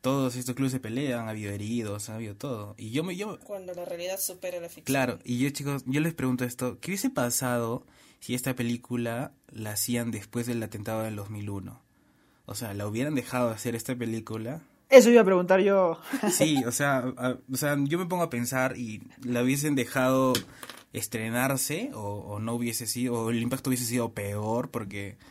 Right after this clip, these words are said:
Speaker 1: no lo sé.
Speaker 2: Bueno, esas son cuestiones
Speaker 3: ¿O
Speaker 2: de
Speaker 3: qué tal la película sirvió, la película sirvió de inspiración para el atentado del dos mil uno?
Speaker 2: No, para nada.
Speaker 3: <laughs> ¿No
Speaker 2: Estamos
Speaker 3: parece?
Speaker 2: hablando de
Speaker 3: Yo digo
Speaker 2: contextos distintos, pero
Speaker 3: por el final, ¿no?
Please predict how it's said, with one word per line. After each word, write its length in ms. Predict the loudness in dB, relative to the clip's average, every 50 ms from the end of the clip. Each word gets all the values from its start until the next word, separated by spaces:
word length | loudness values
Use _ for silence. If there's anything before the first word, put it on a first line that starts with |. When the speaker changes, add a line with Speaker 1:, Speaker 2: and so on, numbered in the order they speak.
| -20 _ _ _ _ _ _ _
Speaker 1:
no 160 | -8 -6 -4 -2
lo 80 | -2
sé. 280 | -2 -4 -4 -6 -8 -10 -14 -20 _ _ _ _ _ _ _ _ _ _ _ _ _
Speaker 2:
Bueno, 200 | -6 -4 -4 -2
esas 160 | -2 -4 -4 -4
son 160 | -6 -6 -6
cuestiones 440 | -4 -4 -4 -4 -4 -6 -4 -2 0
Speaker 3:
¿O 100 | 0 0
Speaker 2:
de 60 | 0
Speaker 3:
qué 120 | 0 -2 -2
tal 580 | 2 2 4 4 4 4 2 0 0 -4 -6 -14 _ _ _ _ _ -8
la 260 | -4 -2 -2 -2 -2
película 480 | -2 -2 -2 -2 -2 -2 -2 -4 -4 -4
sirvió, 720 | -4 -4 -2 -2 0 2 4 4 4 4 2 0 -2 -8 -16 _ _ _ _ _ _ -10
la 140 | -6 -6 -2
película 320 | -2 -2 -2 0 -2 -2
sirvió 360 | -2 -2 -4 -2 0 0 0 0
de 80 | 0 -2
inspiración 720 | -4 -4 -4 -4 -4 -4 -4 -4 -2 -2 -2 -2 -2 -4
para 220 | -2 -4 -2 -2
el 100 | -4 -4
atentado 520 | -6 -8 -8 -12 -12 -8 -6 -4 -4 -4
del 120 | -4 -6 -8
dos 180 | -10 -10 -12
mil 180 | -10 -10 -10 -10
uno? 180 | -10 -12 -12 -14
Speaker 2:
No, 340 | -12 -8 -8 -6 -6 -6 -6
para 220 | -6 -8 -8 -8 -10
nada. 440 | -12 -14 -16 -16 -16 -18 -18 -16 -10 -2
Speaker 3:
<laughs> 880 | -2 0 0 2 0 -2 0 -2 -4 -4 -6 -14 -20 -20 -20 -18 -10
¿No 140 | -6 -4 -2
Speaker 2:
Estamos 40 | 0
Speaker 3:
parece? 440 | 2 2 2 2 2 0 -2 -2 -6
Speaker 2:
hablando 340 | -8 -8 -8 -10 -10 -10 -12
de 540 | -12 -10 -12 -12 -14 -16 -16 -18 -20 -18 -8
Speaker 3:
Yo 160 | 0 4 6 6
digo 180 | 8 6 6
Speaker 2:
contextos 220 | 4 0 -6 -10 -12 -14 -16
distintos, 440 | -16 -18 -18 -18 -18 -20 -20 -18 -16
pero 120 | -10 -4
Speaker 3:
por 120 | -2 0 0
el 120 | 0 -2
final, 360 | -4 -6 -6 -4 -4 -4 -4
¿no? 240 | -6 -10 -10 -14 _